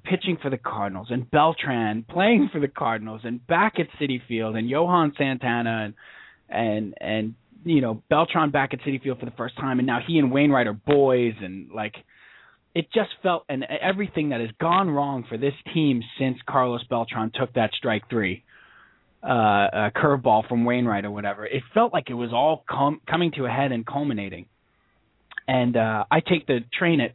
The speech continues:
uh, Woodside, so anytime there's a game day, it's always very crowded with Met fans at about si-, I take the six twenty-five. And, uh, I, I usually,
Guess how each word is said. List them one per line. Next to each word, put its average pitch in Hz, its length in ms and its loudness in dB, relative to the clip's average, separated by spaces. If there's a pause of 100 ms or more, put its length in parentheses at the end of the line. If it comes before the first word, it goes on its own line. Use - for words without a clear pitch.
(140)
uh, 120 160 0
Woodside, 131 600 -2 (720)
so 127 180 6
anytime 143 480 0
there's 120 160 -4
a 117 60 -8
game 165 300 -2
day, 107 240 -2
it's 104 120 -10
always 135 320 0
very 113 180 -4
crowded 120 380 -4
with 107 160 -10
Met 233 200 2
fans 92 300 -10
at 101 80 -8
about 98 320 -8
si-, 107 140 -8
I 107 100 -4
take 104 220 -8
the 110 160 -10
six - 160 -8
twenty-five. 165 600 -2 (960)
And, 131 440 4
uh, 120 460 2 (160)
I, 165 180 6 (180)
I 160 140 4
usually, 160 580 -2